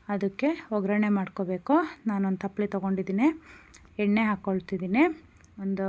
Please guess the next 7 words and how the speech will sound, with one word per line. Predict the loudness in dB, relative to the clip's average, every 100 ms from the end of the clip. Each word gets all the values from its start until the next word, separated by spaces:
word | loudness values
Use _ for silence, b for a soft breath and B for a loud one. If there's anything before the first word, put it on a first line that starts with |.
| 0
ಮೂರು | 0 0 -2
ಸ್ಪೂನಷ್ಟು | -6 -2 0 -2 -4 -2 0
ಎಣ್ಣೆ | 2 2 2
ಹಾಕ್ಕೊಳ್ಬೇಕು. | -2 -4 -4 -2 -4 0 0 0 B B B B B -6 -4
ಈಗ | 0 -2 -2 B B -8
ಸಾಸಿವೆ, | 0 0 0 -6 0 2 2 0 -20 -20 B B B -16 -6
ಸ್ವಲ್ಪ | 2 2 2 2